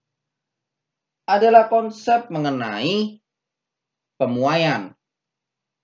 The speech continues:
Di mana diketahui di soal volume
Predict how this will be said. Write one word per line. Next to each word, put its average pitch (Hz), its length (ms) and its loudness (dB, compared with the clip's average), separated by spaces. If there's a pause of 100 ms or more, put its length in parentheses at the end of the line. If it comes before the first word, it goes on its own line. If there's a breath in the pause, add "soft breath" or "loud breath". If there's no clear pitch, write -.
(760)
Di 196 80 -2
mana 240 400 0
diketahui 147 560 0
di 131 80 -6
soal 190 640 0
volume 160 480 -2